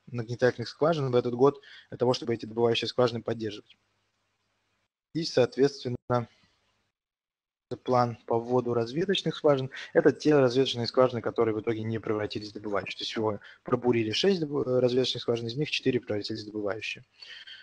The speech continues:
А вот здесь план, соответственно, расчёт, а, нагнетательных скважин. Зачем всё это читать, да? А, в принципе, в некоторых моделях делают так, что <clears throat> нагнетательная скважина, она, ам, как бы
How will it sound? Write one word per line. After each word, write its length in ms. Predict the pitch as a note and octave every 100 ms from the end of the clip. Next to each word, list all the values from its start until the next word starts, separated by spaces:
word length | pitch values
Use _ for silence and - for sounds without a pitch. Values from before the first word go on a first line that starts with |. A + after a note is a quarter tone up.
| _
А 100 | -
вот 80 | A#2+
здесь 160 | D3 G3
план, 220 | C#3 D#3
соответственно, 460 | - A#2 C3+ - A2+
расчёт, 300 | - C#3 - - _ _
а, 240 | A2 A2+
нагнетательных 640 | A2 B2 A#2 G2+ G2 - G#2
скважин. 320 | - G2+ - _ _ - -
Зачем 220 | B2+ D3+
всё 140 | F#3 D#3+
это 120 | C#3+
читать, 400 | - - G2 - _
да? 240 | G#2+ C3+ D3 _
А, 540 | A#2 A#2 A2+ A2+ A2+ A2 - _
в 40 | -
принципе, 280 | F#3+ - B2
в 60 |
некоторых 340 | C3 D3 B2 -
моделях 340 | A#2 D#3+ -
делают 280 | B2+ A#2+ A#2
так, 180 | D3 -
что 340 | - A#2 A2 - - - _ _ _ _ _ _ _
<clears throat> 640 | - B2+ - G#3 - D3 A2+ - _ - - - -
нагнетательная 720 | A#2+ A#2 A#2+ E3 F3+ C#3 A#2
скважина, 520 | - B2+ E3 C#3+ A2+
она, 540 | G#2+ A#2 B2+ A#2 A2+ - _ _ _ _
ам, 800 | A2 G#2 G2+ G#2 G#2 G2+ G2+ G2+ - - - - _ _ _ _ _ -
как 180 | A2+ G2+
бы 180 | G#2